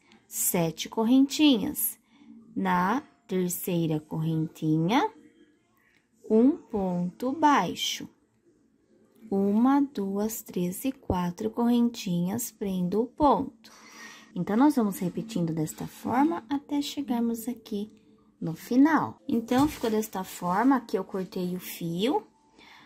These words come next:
Aqui, nesta parte, nós vamos fazer aqui a florzinha com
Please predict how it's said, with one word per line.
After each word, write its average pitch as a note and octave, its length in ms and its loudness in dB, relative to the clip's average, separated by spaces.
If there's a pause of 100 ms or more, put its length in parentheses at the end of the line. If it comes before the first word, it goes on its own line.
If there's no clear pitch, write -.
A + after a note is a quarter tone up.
(200)
Aqui, G#3+ 680 2 (140)
nesta G#3+ 400 -2
parte, A#3+ 800 0 (420)
nós F3+ 160 -6
vamos A3 300 -4
fazer F3+ 600 -2
aqui A3 600 2 (240)
a E3 80 -8
florzinha E3 760 2 (560)
com C#4 440 4